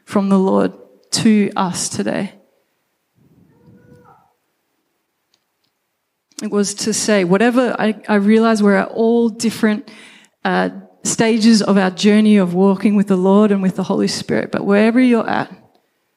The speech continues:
would you be willing to take a step out even deeper into a bit more of the unknown?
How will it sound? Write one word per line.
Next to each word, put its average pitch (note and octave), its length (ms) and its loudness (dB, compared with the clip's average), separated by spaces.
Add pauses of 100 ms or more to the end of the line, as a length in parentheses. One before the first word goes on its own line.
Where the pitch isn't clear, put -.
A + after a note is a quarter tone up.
(1700)
would A3 420 0
you G3 540 2
be G3+ 160 0
willing G3+ 640 0
to - 120 -6
take - 380 -4
a - 60 -10
step - 720 -4 (880)
out G3+ 260 -2 (440)
even A3 400 0
deeper - 500 -6 (880)
into G3+ 300 -2
a G3+ 60 0
bit A#3+ 260 0
more A#3 320 2
of G3+ 80 -4
the G3 160 -2
unknown? F#3 640 -6